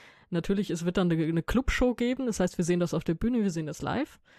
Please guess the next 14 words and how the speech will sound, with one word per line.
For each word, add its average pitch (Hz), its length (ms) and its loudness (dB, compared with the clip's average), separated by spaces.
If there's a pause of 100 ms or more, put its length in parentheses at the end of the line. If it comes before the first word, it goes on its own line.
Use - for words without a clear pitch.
(380)
Wir 175 80 -6
kennen 185 180 0
jetzt 165 160 -4
die 175 60 -8
Studioversion, 233 880 2
wir, 180 200 2
wir 175 140 -2
kennen 190 240 0
die 190 80 2
Talente 202 400 0
so 233 100 0
ein 214 120 0
bisschen. 277 460 -4 (600)
Ähm, 196 480 -2